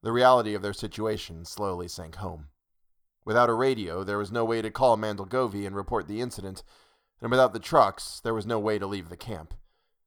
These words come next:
It might be days before anyone in the town sent a truck to investigate the radio silence. On the plus side of things, there was no shortage of food and water in the camp.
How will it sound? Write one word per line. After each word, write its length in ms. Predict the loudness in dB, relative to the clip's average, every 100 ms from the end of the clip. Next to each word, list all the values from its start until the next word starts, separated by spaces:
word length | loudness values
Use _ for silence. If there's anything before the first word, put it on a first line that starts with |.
| _ _
It 100 | -2
might 180 | 0 0
be 100 | -2
days 380 | 2 2 2 -2
before 280 | -6 -2 -2
anyone 300 | 0 -4 -4
in 60 |
the 80 | -6
town 340 | -4 0 0 -4
sent 220 | -10 -10
a 40 |
truck 300 | -2 0 0
to 140 | -4 -6
investigate 500 | -2 -2 -2 -8 -6
the 80 |
radio 320 | -4 -4 -4 -10
silence. 560 | -12 -12 -14 -16 -20 _ _ _ _ _ _ _ _ _ -4
On 80 | -2
the 80 |
plus 320 | 2 4 4 4
side 180 | -2
of 120 | -2 -8
things, 320 | -8 -8 -4
there 100 | -4
was 140 | -2
no 100 | -4
shortage 400 | 0 0 0 -4
of 100 | -6
food 280 | -4 -2 -2
and 100 | 4
water 300 | 6 6 4
in 80 | -6
the 80 | -12
camp. 340 | -14 -14